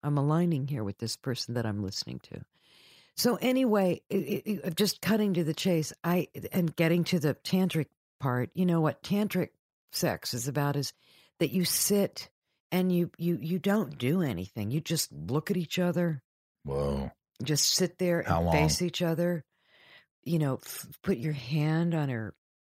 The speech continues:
Speaker 1: heart or her body or something, and you just don't do anything.
Speaker 2: Okay, you don't wanna do this in the first time you have sex with someone, right?
Speaker 1: Well, I'm
Speaker 2: Excuse me for a second. Let me just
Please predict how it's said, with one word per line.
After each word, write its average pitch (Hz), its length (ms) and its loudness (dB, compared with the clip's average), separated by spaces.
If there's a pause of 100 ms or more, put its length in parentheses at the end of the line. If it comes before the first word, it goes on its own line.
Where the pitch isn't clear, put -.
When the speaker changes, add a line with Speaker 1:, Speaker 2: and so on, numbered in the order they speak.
(120)
Speaker 1:
heart 151 520 0
or 127 100 -4
her 127 120 -6
body 127 500 -2
or 147 40 -4
something, - 240 -6
and 151 80 0
you 151 100 -2
just - 320 -2
don't 139 380 0
do 135 240 0
anything. 80 240 0
Speaker 2:
Okay, 127 160 4
you 143 100 2
don't 185 100 4
wanna 147 140 4
do 104 160 0
this 90 220 2
in 90 60 4
the 76 60 0
first - 300 0
time 78 180 0
you 67 60 0
have 62 100 -4
sex - 320 -2
with - 80 -8
someone, 50 300 -4
right? - 100 2
Speaker 1:
Well, 269 520 2 (160)
I'm 202 140 0
Speaker 2:
Excuse 120 360 4
me 110 80 6
for 98 140 2
a 87 40 2
second. 82 380 0
Let 90 80 2
me 92 80 4
just 95 220 0